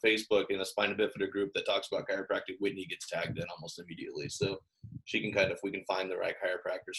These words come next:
for them. And still, most people are terrified to bring their kids to a chiropractor, but,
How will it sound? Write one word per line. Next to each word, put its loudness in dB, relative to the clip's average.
for -4
them. 2
And -6
still, 6
most 8
people 8
are 10
terrified 8
to 0
bring 4
their 4
kids 4
to 6
a 4
chiropractor, 6
but, 10